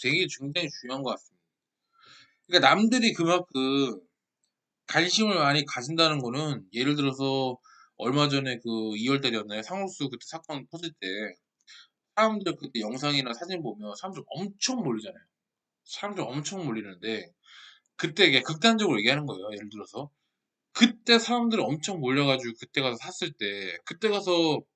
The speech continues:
소문난 잔치에 먹을 거 없다 하는 게 바로 그 말입니다. 소문난 잔치에 먹을 게 없다.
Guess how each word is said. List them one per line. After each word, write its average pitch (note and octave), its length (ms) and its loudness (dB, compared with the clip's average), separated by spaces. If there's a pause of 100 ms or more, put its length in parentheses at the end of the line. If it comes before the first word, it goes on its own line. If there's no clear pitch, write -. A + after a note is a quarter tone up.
(500)
소문난 A#3+ 440 0
잔치에 C3 340 -2
먹을 B2 240 -2
거 A2+ 80 -6
없다 G2 480 -6 (180)
하는 C#3+ 200 -6
게 A2+ 160 -6
바로 A2+ 180 -10
그 - 140 -20
말입니다. G#2+ 340 -8 (1400)
소문난 A#3+ 400 0
잔치에 G#2+ 640 -8 (3250)
먹을 B2 160 -4
게 C#3 100 -4
없다. G2+ 220 -8